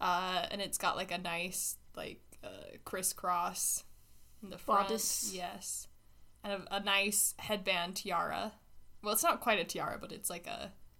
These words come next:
Speaker 2: A gold headband.
Speaker 1: Yeah. Um, it looks like you've now mo-, oh, is that the same pumpkin? It has to be, right?
Speaker 2: Mm-hmm.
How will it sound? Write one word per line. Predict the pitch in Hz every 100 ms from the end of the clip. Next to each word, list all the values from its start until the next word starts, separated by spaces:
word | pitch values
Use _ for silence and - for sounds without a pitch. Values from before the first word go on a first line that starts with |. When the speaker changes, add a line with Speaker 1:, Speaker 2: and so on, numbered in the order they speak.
| -
Speaker 2:
A | 294
gold | 254 202 202
headband. | 208 214 240 226 208
Speaker 1:
Yeah. | 190 - - - - - -
Um, | 202 180 170 156
it |
looks | 196 -
like | 180 196
you've | 202 196 185 -
now | 190 170
mo-, | 180 -
oh, |
is | 208 214
that | 208
the | 294
same | 277 226 208 240
pumpkin? | 220 220 277 285 294 -
It | 240
has | 226 330 381
to | -
be, | 226
right? | 180 269 392 294
Speaker 2:
Mm-hmm. | 226 240 233 269